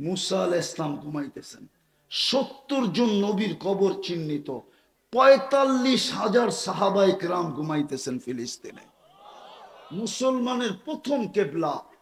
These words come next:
মেরাজের রাত্রে সশরীরে সোয়া লক্ষ নবী রসুল যেইখানে সম্মিলিত হয়েছিল, আমাদের নবীজি যেখানে এক নামাজ পড়াইছিলেন, ইমামতি করছিলেন, ওই জায়গা মাটির সাথে মিশে কি করে?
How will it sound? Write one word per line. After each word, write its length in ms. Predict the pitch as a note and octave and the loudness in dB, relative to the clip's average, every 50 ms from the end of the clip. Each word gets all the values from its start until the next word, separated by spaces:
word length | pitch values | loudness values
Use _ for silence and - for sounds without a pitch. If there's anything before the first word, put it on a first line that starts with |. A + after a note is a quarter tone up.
| _ _ _ _ | _ _ _ _
মেরাজের 760 | D3+ F3 G3+ A3 A#3 B3+ C4 C4+ C4 G3 B3+ C4 B3 G#3 G3+ | -6 -2 2 2 4 4 6 4 4 4 4 4 4 4 4
রাত্রে 400 | A#3 A#3+ A#3+ A#3+ - B3+ B3+ A#3+ | 0 0 -2 -2 -6 -4 -2 -2
সশরীরে 1000 | - - - - - B3 B3+ B3+ A#3+ - - - A3+ A#3+ A#3 B3+ B3+ A#3+ B3 A#3 | -2 -2 -4 -4 -2 -2 0 0 -2 -2 -2 -2 -2 -2 -2 -2 -4 -2 -2 -2
সোয়া 560 | - - - - - B3+ C4 C4+ C4+ C#4 C4 | -2 -2 -4 -4 -2 0 2 2 2 2 0
লক্ষ 400 | A#3 A3+ A#3 A#3 - - - - B3+ | 0 0 0 0 -2 -4 -8 -10 -10
নবী 440 | A#3+ G#3 G3+ G#3+ A3+ G3+ A#3 A#3 G#3 | -8 -8 -4 -4 -4 -2 -2 -2 0
রসুল 480 | F#3 G3+ G#3 - - C#4 D4+ D#4+ D4+ - - - - _ _ _ _ _ | 0 0 0 -2 -6 -6 -6 -4 -4 -6 -8 -12 -20 _ _ _ _ _
যেইখানে 540 | - E3 F3 G3 F3+ - - G3+ G3 F#3+ F3+ | -4 -4 -4 -2 -4 -6 -8 -6 -6 -6 -6
সম্মিলিত 720 | - - - F3+ F#3+ G3 F#3+ F#3+ G3 G3+ F#3+ F#3+ F#3 - | -8 -8 -6 -6 -4 -4 -4 -4 -4 -4 -4 -4 -4 -6
হয়েছিল, 520 | F3 C#3+ D3+ E3 - - E3 D#3+ D3+ C#3+ B2+ - - - _ _ _ | -6 -6 -6 -8 -8 -8 -6 -4 -4 -4 -6 -8 -14 -20 _ _ _
আমাদের 440 | - F3 F#3 G#3 A3 A#3 G3 A3+ G#3 | -6 -4 -4 -2 -4 -2 -2 -2 -4
নবীজি 640 | F3+ F3 E3 E3 F3 G3+ F#3+ G#3 B3 A3 F3+ G#3+ G#3 | -4 -6 -8 -6 -4 -4 -2 0 -2 -2 -2 -4 -4
যেখানে 400 | E3 F3+ F3 F3+ F#3 F#3 F#3 E3+ D#3+ - - | -4 -4 -6 -6 -8 -10 -8 -8 -8 -8 -8
এক 160 | D#3+ E3 - - | -10 -12 -10 -12
নামাজ 580 | D3+ E3 E3+ F#3+ G#3 A#3+ B3+ B3 G3+ - - - - | -10 -8 -6 -4 -2 -2 -2 -2 -2 -4 -6 -10 -10
পড়াইছিলেন, 600 | D3+ D#3 D#3 D3 C#3+ - - B2 C#3 B2+ G#2+ - _ _ _ _ _ _ _ _ _ _ _ _ _ _ _ _ | -8 -6 -6 -6 -8 -10 -12 -12 -14 -14 -14 -16 _ _ _ _ _ _ _ _ _ _ _ _ _ _ _ _
ইমামতি 640 | G#3 A3+ A3+ B3+ C#4+ D4+ D4+ D#4 D4+ - - C4 | -2 0 0 2 2 2 2 0 -2 -2 -2 -6
করছিলেন, 540 | G#3 - E3+ - - - D3 C#3+ C3 - - - _ _ _ _ _ _ _ _ _ _ _ _ _ _ _ _ _ _ _ _ _ _ | -6 -6 -6 -8 -8 -10 -10 -10 -10 -12 -14 -20 _ _ _ _ _ _ _ _ _ _ _ _ _ _ _ _ _ _ _ _ _ _
ওই 180 | C#3 E3 F3 F3 | -8 -6 -6 -6
জায়গা 300 | D3 D3+ D#3+ D#3+ D#3 E3+ | -6 -6 -6 -4 -4 -6
মাটির 360 | E3 E3 D#3+ D#3 - E3 E3+ | -6 -6 -8 -8 -8 -8 -10
সাথে 320 | D#3+ - - - - - B2+ | -10 -10 -12 -12 -12 -12 -12
মিশে 300 | - C3+ - - - - | -12 -12 -12 -14 -16 -16
কি 140 | - C3 | -18 -20
করে? 260 | B2+ _ C3+ - _ | -20 _ -20 -20 _